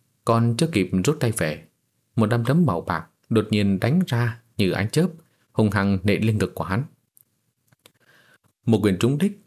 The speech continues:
cổ họng của Thương Lang Vương hơi ngọt, ánh mắt hiện lên vẻ kinh hãi. "Lực đạo này thật sự do tiểu tử kia đánh ra sao?" Thương Lang Vương thân hình chật vật rơi xuống đất,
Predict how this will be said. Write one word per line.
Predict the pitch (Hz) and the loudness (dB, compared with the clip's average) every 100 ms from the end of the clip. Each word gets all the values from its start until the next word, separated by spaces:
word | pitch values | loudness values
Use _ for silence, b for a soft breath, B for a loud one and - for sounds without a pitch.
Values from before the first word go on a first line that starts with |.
| - _ _ _ _ - | -20 _ _ _ _ 0
cổ | 110 | 2
họng | 110 98 | 2 0
của | 98 | 0
Thương | 117 101 | 0 0
Lang | 101 95 | -2 0
Vương | 104 95 92 | 2 2 2
hơi | 139 147 | 0 0
ngọt, | 104 76 - _ _ _ _ _ - | 0 -4 -10 _ _ _ _ _ -4
ánh | 139 | -2
mắt | 185 | 0
hiện | 117 95 | 0 0
lên | 131 131 | 0 -2
vẻ | 80 | -2
kinh | - 98 | 0 -2
hãi. | 98 104 165 170 - _ _ _ _ _ _ | -2 -2 -2 -4 -12 _ _ _ _ _ _
"Lực | 120 120 | -2 0
đạo | 110 | 2
này | 110 107 | 0 0
thật | 113 - | -2 -2
sự | - 95 98 | 0 2 2
do | 95 104 98 | 0 0 -2
tiểu | 95 90 | -2 -4
tử | 85 78 | -2 -2
kia | 90 | -2
đánh | 85 123 | -2 -2
ra | 104 95 | -2 -4
sao?" | 98 98 104 _ _ _ _ _ _ _ _ _ _ _ _ - _ _ _ _ - | -4 -6 -8 _ _ _ _ _ _ _ _ _ _ _ _ -20 _ _ _ _ -2
Thương | 165 | 2
Lang | 165 | 2
Vương | 156 160 | 4 2
thân | 160 156 | 2 2
hình | 110 90 87 | 2 2 0
chật | - - | -2 -4
vật | - 85 - | -4 -4 -4
rơi | - 92 | -2 0
xuống | - 98 | 0 -2
đất, | 160 | -2